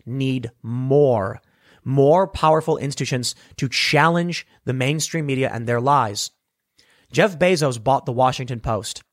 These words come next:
Elon Musk criticized them, saying, "Give my regards to your puppet master." Bro, you and Elon Musk are competing for the richest people in the world.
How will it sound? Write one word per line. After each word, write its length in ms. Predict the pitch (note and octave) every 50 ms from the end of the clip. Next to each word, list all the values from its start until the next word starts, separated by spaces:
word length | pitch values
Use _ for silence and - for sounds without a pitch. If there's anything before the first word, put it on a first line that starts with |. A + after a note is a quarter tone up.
| _ _ _ _ _ _ _ _ _ _ -
Elon 320 | F#3 G3 G#3+ G3 G3+ G3 F#3
Musk 360 | E3+ D#3+ D#3+ - - - - _ _ _ _ _ _
criticized 640 | - - F#3 G3+ G3+ G3+ - - D#3 C3+ B2 A#2 -
them, 220 | B2 A#2+ A2+ A2
saying, 280 | A2 - C3+ B2 B2 A#2
"Give 160 | B2+ C#3+ B2+
my 100 | C#3+ C#3+
regards 320 | C#3 C3+ A#2+ B2+ A#2+ A#2
to 80 | - -
your 80 | D#3+ -
puppet 300 | - G#3 - F#3+ E3 -
master." 340 | C3 A2+ A2 - - - -
Bro, 320 | - F#3 A#3 A3 B2+ - _ _ _ _ _ _ _ _ _ _ -
you 180 | D3 A3 C#4 D4+
and 100 | D4+ A#3+
Elon 340 | C#4+ D4+ C#4+ C#4+ C#4+ C4
Musk 240 | B3+ C#4 C#4+ C#4 - -
are 100 | A3 A3
competing 520 | - A3+ F#3+ - - B3 D4+ D#4 D4+ B3
for 100 | - A#3+
the 100 | A3+ G#3+
richest 400 | D#3+ A3 D4+ - - C4+ - -
people 380 | - - D4 D4 - D4 C#4+ C4+
in 80 | A#3+
the 80 | A3+ G#3+
world. 500 | F#3 A3+ E4 G#4 G#4 E4 D3+ A#2+ -